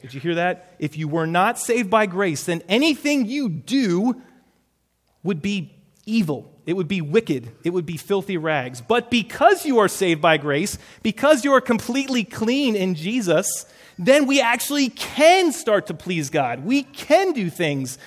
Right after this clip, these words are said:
that are honoring to God. We can live blamelessly. We can live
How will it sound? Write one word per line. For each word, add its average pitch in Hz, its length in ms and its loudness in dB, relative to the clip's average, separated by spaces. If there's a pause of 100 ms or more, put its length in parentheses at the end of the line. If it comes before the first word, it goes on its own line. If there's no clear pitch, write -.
(160)
that 196 160 2
are 202 120 0
honoring 180 420 0
to 160 80 -6
God. 131 320 0 (180)
We 233 320 2
can 233 720 0
live 202 500 4
blamelessly. 190 760 0 (320)
We 254 180 0
can 226 280 -2 (100)
live 226 340 4